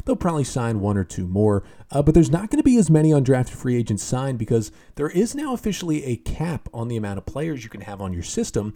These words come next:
and you can have only a hundred and eighty minor leaguers. And that really adds up, you know, between the four teams plus the Dominican Summer League and the F C L. And so there are, you know, not gonna be as many undrafted free agents. We know the Orioles had a really successful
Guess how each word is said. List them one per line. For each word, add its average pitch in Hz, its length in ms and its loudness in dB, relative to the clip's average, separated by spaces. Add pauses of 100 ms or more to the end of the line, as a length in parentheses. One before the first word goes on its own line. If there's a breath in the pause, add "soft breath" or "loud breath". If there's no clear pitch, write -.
(280 loud breath)
and 113 100 -6
you 156 100 -6
can 254 120 -4
have 185 300 -2
only 147 240 0
a 151 40 2
hundred 135 440 0
and 123 260 -6
eighty 101 260 -2
minor 92 380 2
leaguers. 196 480 0
And 107 100 -4
that 117 140 -6
really 127 220 -2
adds 107 280 -4
up, 107 260 0 (220 loud breath)
you 107 80 -8
know, 101 60 0
between 107 280 -2
the 101 60 2
four 120 240 -2
teams 107 400 -6
plus 98 200 -6
the 104 60 -12
Dominican 95 400 -8
Summer 151 300 -4
League 127 320 -4 (240 loud breath)
and 98 140 -2
the 104 100 -2
F 107 140 -2
C 90 260 -6
L. 127 300 2 (300 loud breath)
And 139 120 0
so 151 280 10
there 165 420 4
are, 175 220 0
you 175 100 -4
know, 135 100 -2
not 117 220 -2
gonna 175 140 0
be 151 100 2
as 127 100 4
many 117 180 2
undrafted 98 420 0
free - 180 -12
agents. 110 320 -4
We 104 100 -2
know 110 200 6
the 123 100 2
Orioles 117 320 4
had 107 100 4
a 92 40 2
really 101 220 2
successful 113 840 0